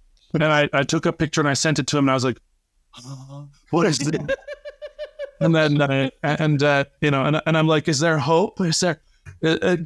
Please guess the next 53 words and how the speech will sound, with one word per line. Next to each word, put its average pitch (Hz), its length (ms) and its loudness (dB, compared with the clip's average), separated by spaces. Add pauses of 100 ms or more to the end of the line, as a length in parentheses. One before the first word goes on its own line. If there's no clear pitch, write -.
(460)
can 185 160 0
I 165 120 2
have 170 260 0
hope 190 280 -2
for 202 240 -2
you?" 175 280 2 (260)
<laughs> - 40 0 (1000)
And, 139 220 2
uh, 127 300 2 (100)
and 127 180 2
it, 123 160 -2
and, 120 320 0
uh, 120 320 2
it - 60 -8 (120)
seemed 131 220 2
like 127 220 0
he 139 140 0
actually, 143 680 0 (400)
uh, 131 340 0 (140)
enjoyed 143 280 2
it 170 40 0
without 175 220 0
reservation 185 460 0
this 127 120 -2
time. 117 200 -6
So 226 100 0
anyway, 202 300 2
I'm 196 160 4
not 269 160 2
taking 226 320 0
credit 202 240 0
for - 80 -4
that 185 160 2
because 165 260 0
of 156 60 0
my, 156 220 0
my 147 260 0
combat 151 420 2
series. 139 320 2
I 135 140 2
was 127 120 2
just 120 160 -2
very 139 200 4
pleased 151 460 2
that 131 200 2
he 120 80 0
gave 113 180 2
it 117 60 0
a 113 60 2
second 113 300 0
chance, 110 320 -2
and 113 100 -6
it's, - 180 -20